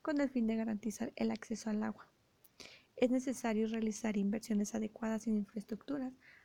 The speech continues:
proporcionar instalaciones sanitarias y fomentar prácticas de higiene. En dos mil quince se adoptó la Agenda veinte treinta para el Desarrollo Sostenible,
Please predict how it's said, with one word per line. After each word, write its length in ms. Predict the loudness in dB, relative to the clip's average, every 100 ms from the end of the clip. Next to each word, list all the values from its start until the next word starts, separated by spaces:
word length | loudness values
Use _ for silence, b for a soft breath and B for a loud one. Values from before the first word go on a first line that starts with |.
| B
proporcionar 680 | -2 2 2 4 4 4 2
instalaciones 680 | 2 0 -2 0 2 2 2
sanitarias 600 | 2 0 2 2 2 0
y 120 | -2
fomentar 560 | 0 2 2 2 0 -4 _
prácticas 520 | 0 0 -2 -2 -2
de 80 | 0
higiene. 360 | -2 -6 -8 -10 _ _ _ _ _ _ _ _ _ _ _ _ _ _ _ _ _ _ _ _ _ -20 B B B
En 100 | 0
dos 120 | 2
mil 140 | 2 2
quince 400 | 2 2 0 -6
se 120 | 0
adoptó 320 | 0 0 -2
la 240 | -2 0 -2
Agenda 440 | 0 0 2 0 0
veinte 280 | 0 2 -2
treinta 460 | 0 0 0 -4
para 240 | -2 0 2
el 80 |
Desarrollo 500 | 0 -2 0 2 0
Sostenible, 640 | -2 -6 -4 0 0 0